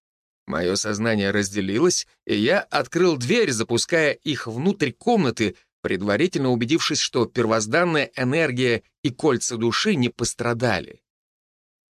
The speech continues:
Я напряжённо смотрел, как два моих двойника направляются в центр комнаты и синхронно переступают начертанные линии.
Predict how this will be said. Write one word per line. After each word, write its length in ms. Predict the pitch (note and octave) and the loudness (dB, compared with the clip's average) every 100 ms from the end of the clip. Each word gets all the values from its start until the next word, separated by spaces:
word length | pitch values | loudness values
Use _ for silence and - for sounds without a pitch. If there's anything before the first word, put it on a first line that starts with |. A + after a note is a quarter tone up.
| _ - | _ -10
Я 240 | D2+ F#2+ | -2 0
напряжённо 720 | G2+ G#2+ A2+ A2+ G#2 D#3+ G3 | 2 2 2 2 2 2 2
смотрел, 600 | F3 D3 C3 B2 A#2 B2 | 0 0 0 2 2 2
как 280 | A#2+ A#2 G#2 | 0 -2 -2
два 260 | G#2 G2+ C3 | -4 0 0
моих 400 | C#3+ A#2+ B2 B2+ | 2 0 0 -4
двойника 640 | G#2+ G2+ F#2+ F#2 - G2+ | -2 0 0 -2 -2 0
направляются 680 | A#2+ A2 G2+ G2+ B2+ A2 A2+ | 0 0 -2 0 0 0 -4
в 40 | - | -6
центр 400 | - A#2+ A2 G#2+ | -4 -2 -2 -4
комнаты 680 | - F2+ F2+ F#2+ B2 A#2+ - _ _ _ | -2 -2 -2 -2 -2 -2 -4 _ _ _
и 180 | - A#2 | 0 0
синхронно 720 | A#2 C#3 C3+ - F3+ A3 E3+ | 0 -2 -4 0 2 4 2
переступают 680 | A2+ G#2 - A#2+ D3+ D#3 C3+ | 0 -2 -2 -2 0 2 2
начертанные 800 | B2 B2 - D3+ - C3+ C3+ D3 | 0 -2 -2 -2 -2 -2 0 0
линии. 540 | D3+ B2+ E2 - - | 0 -2 -4 -10 -20